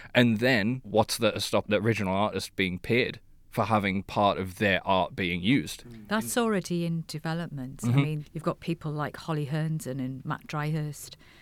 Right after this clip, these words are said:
Speaker 2: who are forerunners of artistic and electronic music and everything, um, development of use of A I. They created Spawn, which is in essence a baby, technically an A I baby, and brought this baby along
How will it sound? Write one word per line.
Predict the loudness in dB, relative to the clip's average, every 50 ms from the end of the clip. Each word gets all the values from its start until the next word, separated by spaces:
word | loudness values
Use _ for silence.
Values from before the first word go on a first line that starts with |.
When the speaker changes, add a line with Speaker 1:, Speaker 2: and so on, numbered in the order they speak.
| -20 -20 -12 -4
Speaker 2:
who | -2 0 0 0
are | 0 -2 -2 -4 -6 -10
forerunners | -16 -10 -4 -2 -2 0 0 0 0 0 0 -2 -4 -6 -8 -8
of | -6 -4 -4 -4 -6 -10 -14 -14 -8
artistic | -6 -6 -6 -6 -6 -6 -8 -8 -8 -8 -8 -6 -6 -6 -8 -10 -16 -20 -20 -20 -20 -18 -12
and | -10 -8 -6 -4
electronic | -4 -6 -6 -6 -8 -6 -6 -6 -6
music | -6 -6 -6 -8 -8 -12 -12 -10
and | -10 -10
everything, | -10 -12 -12 -12 -12 -10 -10 -12 -10 -10
um, | -8 -8 -6 -6 -8 -8 -10
development | -10 -8 -6 -6 -6 -6 -6 -8 -8 -8 -10
of | -12 -12 -12 -12
use | -10 -10 -8 -8 -10
of | -10 -8
A | -8 -8 -6
I. | -6 -6 -6 -6 -8 -12 -14 -18 -20 -20 -20 -20 -16 -12
They | -8 -6 -6 -6
created | -6 -6 -6 -6 -6 -6 -10 -10
Spawn, | -8 -8 -6 -2 -2 0 0 -2 -2 -6 -8 -12 -14 -20 -20 -20 -20 -14 -10
which | -8 -6 -6 -6
is | -6 -8 -6 -4
in | -2 -2
essence | -2 -2 -2 -4 -4 -4 -6 -6
a | -4
baby, | -2 0 2 2 2 2 0 -2 -4 -6 -6 -8 -10 -14 -18 _ -20 -20 -20 -20 -16 -10
technically | -8 -6 -6 -6 -6 -8 -8 -6 -6 -4 -4 -4
an | -4 -4
A | -4 -2 -2
I | -2 -4 -4
baby, | -4 -4 -2 0 0 0 -2 -4 -6 -8 -6
and | -6 -8 -6 -4
brought | -2 -2 -2 -4 -8
this | -10 -10 -10 -8
baby | -4 -2 -2 -2 -2 -2
along | -2 -2 -2 -2 -4 -4 -6 -8